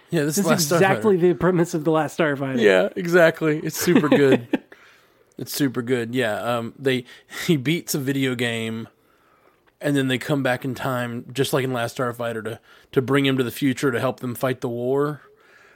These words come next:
Speaker 1: And then they, they're like, "What do you mean, what's a video game?" And he's
Speaker 2: Yep.
Speaker 1: like, he's like, "The thing you sent me." And they're like, "You mean the battle simulation?"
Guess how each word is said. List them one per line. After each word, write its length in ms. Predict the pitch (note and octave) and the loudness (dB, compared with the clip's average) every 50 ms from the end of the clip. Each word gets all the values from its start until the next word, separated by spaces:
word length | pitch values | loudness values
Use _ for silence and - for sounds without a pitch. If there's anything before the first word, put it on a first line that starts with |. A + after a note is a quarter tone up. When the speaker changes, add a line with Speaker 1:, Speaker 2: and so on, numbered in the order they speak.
| _ _ - | _ _ -6
Speaker 1:
And 160 | C#3 C#3 D3+ | -4 0 0
then 80 | D3+ C#3+ | 2 2
they, 140 | C#3+ C3+ B2+ | 2 0 0
they're 200 | A#2+ C3 C#3 C3 | 2 2 2 2
like, 300 | B2 A#2 A#2 - - - | 2 0 -2 -4 -6 -4
"What 140 | C#3 D#3+ | -2 0
do 40 | F#3 F3 | 0 2
you 100 | E3 D#3 | 0 2
mean, 360 | D#3+ G3+ G#3 F#3 D#3 C#3 B2 | 2 2 2 2 0 0 -2
what's 220 | B2+ D#3 D#3 - - | -2 -2 -2 0 -2
a 60 | D3 | -2
video 380 | B2 C#3+ E3+ E3 D3+ C3+ A#2+ | 2 2 0 2 2 0 0
game?" 440 | A2 A#2 A2 G2 F#2 F#2 F#2+ G#2 G#2+ - - - _ _ _ _ _ _ _ _ _ _ _ | 0 -4 -8 -8 -10 -16 -18 -16 -16 -18 -18 -20 _ _ _ _ _ _ _ _ _ _ _
And 100 | A2+ C3 | -6 0
he's 120 | D3 F3+ | 2 4
Speaker 2:
Yep. 80 | G#3+ D3 | 4 4
Speaker 1:
like, 180 | C#3+ C3 B2+ - - - _ _ _ _ _ _ _ _ | 4 0 -4 -14 -20 -20 _ _ _ _ _ _ _ _
he's 180 | - D3 D3 C#3+ | -12 -10 -4 -2
like, 140 | D#3 D3+ C3+ | -2 -2 -2
"The 140 | C#3+ D3+ D3+ | -4 -6 -6
thing 220 | - - A#3+ B3 | -2 -2 0 2
you 120 | A#3+ G3 C#3+ | 2 2 0
sent 280 | - - D#3+ C3+ G#2 | 2 2 2 2 2
me." 220 | A2+ A2+ G#2+ G#2 G#2 | -2 -10 -10 -10 -12
And 80 | G#2+ | -10
they're 80 | A2 A2 | -10 -10
like, 160 | A2+ - _ _ _ _ _ - | -10 -12 _ _ _ _ _ -4
"You 100 | D3 D#3+ | -2 2
mean 200 | E3+ E3+ E3 D#3 | 4 4 6 4
the 60 | D3 B2+ | 4 2
battle 320 | A2 A#2+ B2 C3+ D#3 D#3+ | 2 2 2 4 2 2
simulation?" 840 | - - F#3 E3+ E3+ E3+ E3 E3+ F3 F3+ E3+ - G#3+ G#3 G#3+ A3 F3 | 2 2 0 2 2 2 2 2 2 0 0 2 0 0 0 0 -4